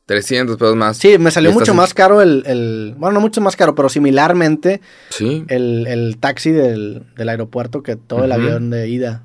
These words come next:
Speaker 2: De,
Speaker 1: Es un
Speaker 2: de
Speaker 1: tema, es un tema en donde, en donde hay argumentos a favor y en contra del aeropuerto y los dos están en lo correcto. O sea, sí,
Speaker 2: Sí.
Speaker 1: sí era necesario otro aeropuerto, pero al mismo tiempo no está solucionando el problema de el tráfico aéreo.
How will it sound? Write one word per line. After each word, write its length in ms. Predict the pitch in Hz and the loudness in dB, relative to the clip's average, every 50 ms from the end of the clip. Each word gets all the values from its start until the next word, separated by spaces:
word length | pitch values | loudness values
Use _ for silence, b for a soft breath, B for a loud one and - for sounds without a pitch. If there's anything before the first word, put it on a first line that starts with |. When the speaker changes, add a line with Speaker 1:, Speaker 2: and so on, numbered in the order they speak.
| _ _ | _ _
Speaker 2:
De, 280 | - 131 120 117 113 120 B B - | -18 -16 -14 -12 -14 -14 B B -2
Speaker 1:
Es 160 | 113 127 131 | 0 2 2
un 60 | 156 | 2
Speaker 2:
de 60 | 143 | 2
Speaker 1:
tema, 360 | 147 160 160 170 170 160 - 104 | 2 2 4 4 2 2 2 0
es 140 | 151 - 180 | -2 -2 -2
un 100 | 175 151 | -2 0
tema 240 | 160 151 151 151 147 | 2 2 2 2 2
en 80 | 143 | 2
donde, 460 | 127 117 113 107 101 101 98 92 - - | 0 2 2 2 2 2 0 -2 -4 -4
en 120 | - 107 | -4 -4
donde 180 | 104 104 104 110 | -2 0 2 2
hay 60 | 123 | 2
argumentos 500 | 135 131 117 110 110 110 113 135 120 120 | 2 2 0 0 -2 -2 -2 -4 -4 -4
a 60 | 107 | -4
favor 280 | 90 107 98 98 104 110 | -2 0 2 2 2 2
y 40 | 113 | 0
en 80 | 107 | 0
contra 240 | - 113 104 101 113 | -2 -2 -2 0 0
del 60 | 107 95 | -2 0
aeropuerto 460 | 92 90 82 - 95 92 - 117 - - | -2 -2 -2 -2 -4 -2 0 -2 -4 -2
y 60 | 117 | -2
los 160 | 120 117 110 | -2 0 0
dos 100 | 120 120 | 0 -2
están 360 | 131 123 113 139 127 131 123 - | -4 -4 -4 -2 -2 -2 -4 -4
en 100 | 131 131 | -6 -6
lo 80 | 110 | -4
correcto. 340 | - - 98 113 117 - - - _ _ _ _ _ | -4 -4 -4 -6 -8 -8 -16 -20 _ _ _ _ _
O 40 | - | -12
sea, 80 | 95 | -10
sí, 200 | - - 127 127 | -6 -2 -2 0
Speaker 2:
Sí. 80 | 127 113 | 0 0
Speaker 1:
sí 120 | 120 131 120 | 0 0 0
era 100 | 120 127 | 2 2
necesario 380 | 131 120 113 104 120 117 110 | 0 -2 -2 0 0 0 2
otro 120 | 110 110 113 | 2 2 0
aeropuerto, 400 | 107 98 82 110 107 - 110 90 | -2 0 -2 -4 -4 -4 -4 -4
pero 100 | 110 101 | -2 -2
al 40 | 101 | -2
mismo 200 | 107 104 110 98 | -4 -6 -8 -6
tiempo 400 | - 110 107 95 107 107 107 117 b b b b b b | -4 -4 -4 -2 -2 -4 -4 -6 b b b b b b
no 100 | - 117 120 | -2 -2 0
está 140 | 117 135 120 | 0 0 -2
solucionando 380 | 131 123 110 117 110 107 110 | -2 -2 0 -2 0 0 0
el 60 | 110 | 0
problema 320 | 110 110 104 104 104 107 101 | 2 2 2 2 2 0 0
de 360 | 98 98 101 101 104 104 107 - _ _ _ _ _ _ _ _ _ _ _ _ _ _ _ | 0 0 0 0 0 -2 -6 -12 _ _ _ _ _ _ _ _ _ _ _ _ _ _ _
el 160 | 101 101 - | -10 -4 -2
tráfico 320 | 113 110 - 123 110 110 101 | -2 -2 -2 -4 -4 -2 -2
aéreo. 220 | 98 92 101 - | -4 -4 -8 -14